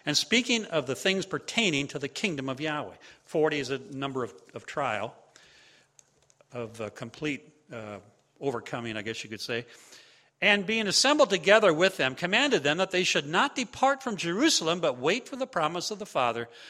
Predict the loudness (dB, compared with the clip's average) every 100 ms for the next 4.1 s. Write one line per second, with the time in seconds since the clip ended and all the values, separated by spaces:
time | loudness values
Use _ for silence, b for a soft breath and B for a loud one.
0 | B B -10 -4 -4 -4 -6 -4 -2 -2
1 | -6 _ _ _ _ -6 -2 4 6 6
2 | 2 -16 -20 _ _ -2 0 0 -2 -6
3 | b b -8 -6 2 2 2 0 0 0
4 | -4